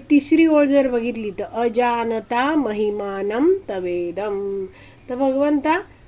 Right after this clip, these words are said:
मी तुमचा महिमा जाणला नाही.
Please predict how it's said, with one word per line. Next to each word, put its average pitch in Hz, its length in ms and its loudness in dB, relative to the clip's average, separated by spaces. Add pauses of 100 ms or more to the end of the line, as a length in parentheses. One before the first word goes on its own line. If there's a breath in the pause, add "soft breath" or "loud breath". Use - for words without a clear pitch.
(140)
मी 294 340 2 (340)
तुमचा 247 380 -2
महिमा 247 600 -2 (100)
जाणला 208 580 -2 (380)
नाही. 196 1200 -8